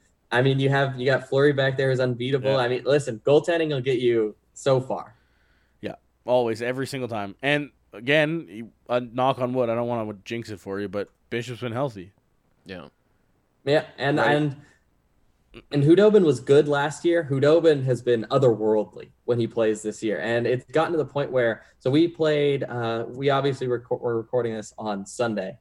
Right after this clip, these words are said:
Speaker 1: And so we played the Sharks last night. We just did the California road trip. Um, and we had played Hudobin on the first game, which was a back-to-back on Wednesday. He won that game.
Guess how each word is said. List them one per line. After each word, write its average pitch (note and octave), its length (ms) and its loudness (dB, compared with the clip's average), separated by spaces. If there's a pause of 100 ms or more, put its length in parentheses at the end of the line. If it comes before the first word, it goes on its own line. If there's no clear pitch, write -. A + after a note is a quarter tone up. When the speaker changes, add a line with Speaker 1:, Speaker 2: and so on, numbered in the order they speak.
(180)
Speaker 1:
And G#2+ 580 -4
so A2+ 120 -6
we B2 100 -2
played B2 520 0
the A2+ 100 -10
Sharks C3 400 -4
last A2+ 240 -4
night. G#2 160 -4
We G#2 80 -6
just B2+ 180 -2
did B2 120 -6
the A2 80 -6
California A2+ 600 -6
road G#2+ 260 -2
trip. F2+ 280 -10 (480)
Um, G#2+ 600 -4 (600)
and A2+ 560 0 (100)
we C3 160 -2
had C3 140 -4
played B2+ 300 0
Hudobin C3+ 480 0
on B2 180 -2
the A2 100 -6
first C#3 420 -4
game, A#2 300 -4
which A2+ 120 -6
was G#2+ 100 -10
a F#2+ 40 -10
back-to-back A#2 580 -6
on A2 140 -12
Wednesday. G#2+ 520 -8 (240)
He B2 100 -4
won A#2+ 340 0
that A2+ 280 -4
game. G#2+ 400 -2